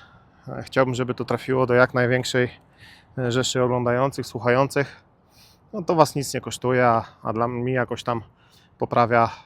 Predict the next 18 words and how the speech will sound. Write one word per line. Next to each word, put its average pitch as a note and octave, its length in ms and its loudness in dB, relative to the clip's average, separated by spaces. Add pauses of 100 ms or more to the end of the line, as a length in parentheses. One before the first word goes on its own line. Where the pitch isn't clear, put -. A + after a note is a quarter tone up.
(100)
e, B2 180 -6
zasięgi, A#2 480 -4
żeby A2+ 400 -4
coraz A#2 260 0
więcej A#2 300 -2
ludzi A2 240 -4
nas A2 300 -4 (240)
oglądało, B2 680 4
mnie B2 180 -4
właściwie A2+ 380 -4
oglądało. A2+ 520 -4 (760)
O, B2+ 120 -10
tutaj A#2+ 340 -2 (340)
wam A2+ 100 -10
pokażę A#2 460 -4 (1080)
tak - 180 -12
na A2+ 100 -12
szybko - 500 -4